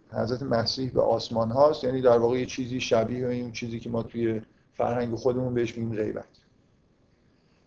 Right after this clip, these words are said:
این که ما یه سلسلهٔ آل یعقوب داریم و توش، اه، به ارث رسیدن یه چیزی به طور طبیعی از فر-، پدر به پسر رو می‌بینیم.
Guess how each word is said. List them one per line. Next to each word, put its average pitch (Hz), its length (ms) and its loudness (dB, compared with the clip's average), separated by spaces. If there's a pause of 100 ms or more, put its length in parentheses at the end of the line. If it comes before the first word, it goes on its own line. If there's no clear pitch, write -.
(100)
این 175 180 0
که 190 140 8
ما 180 160 8
یه 185 240 8
سلسلهٔ 160 840 6
آل 135 240 8
یعقوب 139 560 6
داریم 123 260 6
و 123 80 6
توش، - 480 -4 (200)
اه، - 100 -2 (1400)
به 135 220 6
ارث 135 220 4
رسیدن 139 460 4
یه 165 120 4
چیزی 160 460 -2
به 135 180 -2
طور 147 240 4
طبیعی 143 420 4
از 143 220 8
فر-، 127 340 4 (180)
پدر 139 300 10
به 127 140 4
پسر 120 360 2
رو 120 140 2
می‌بینیم. 110 480 -2